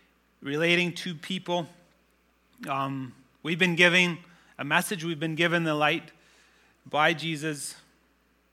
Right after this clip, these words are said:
And it's so easy for us to, because we know so much, we can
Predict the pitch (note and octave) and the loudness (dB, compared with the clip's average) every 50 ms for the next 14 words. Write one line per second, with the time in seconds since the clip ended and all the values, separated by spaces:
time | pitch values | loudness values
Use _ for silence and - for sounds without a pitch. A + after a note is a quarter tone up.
0 | _ _ _ _ _ _ _ _ _ _ _ _ _ _ _ _ _ _ _ _ | _ _ _ _ _ _ _ _ _ _ _ _ _ _ _ _ _ _ _ _
1 | _ _ _ _ _ _ _ _ _ _ _ _ _ _ _ _ _ _ _ _ | _ _ _ _ _ _ _ _ _ _ _ _ _ _ _ _ _ _ _ _
2 | _ _ _ - C#3+ D3 D3 C#3+ C3+ B2+ - _ - - _ _ _ _ - C3 | _ _ _ -4 -4 -4 -4 -6 -8 -12 -16 _ -20 -20 _ _ _ _ -16 -14
3 | - - D#3+ D#3+ E3+ F#3 E3+ D3+ F3+ - - E3 E3 E3 D#3+ D3+ - - D#3+ D3+ | -8 -6 -4 -2 0 0 0 -2 -4 -4 -2 2 4 6 4 4 2 -4 -6 -6
4 | C#3 B2+ - - - F3+ F#3 D#3 D#3+ F3 E3+ E3+ F#3 G3+ G3+ F#3 - F#3+ F3+ E3+ | -6 -8 -10 -4 -2 -2 0 0 0 0 0 2 2 2 2 0 0 -2 0 2
5 | D#3+ E3 D#3+ - - F3+ E3+ - F3 E3 D#3+ D#3 D3 | 2 2 2 0 -4 -8 -6 -4 -4 -4 -4 -4 -6